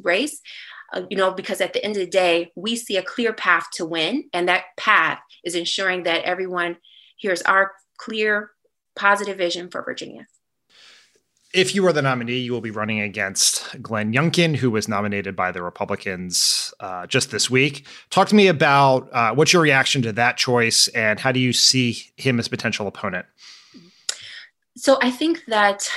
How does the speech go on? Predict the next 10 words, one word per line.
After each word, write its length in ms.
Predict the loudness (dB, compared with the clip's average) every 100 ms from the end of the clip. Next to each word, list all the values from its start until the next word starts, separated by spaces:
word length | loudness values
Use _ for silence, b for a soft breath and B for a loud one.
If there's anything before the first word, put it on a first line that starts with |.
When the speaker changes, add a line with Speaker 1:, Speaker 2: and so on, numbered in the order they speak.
| B
Speaker 1:
the 100 | -4
Republican 680 | -4 -2 -2 -2 -2 -4 -6
Party 580 | -4 2 2 2 -4 -2
are, 580 | 2 4 4 2 -2 0
they're 140 | 0
really 260 | 2 -2 -2
going 300 | -2 -2 -4 0
through, 360 | 2 2 0 _ b b _
you 100 | -4
know, 320 | 0 0 -2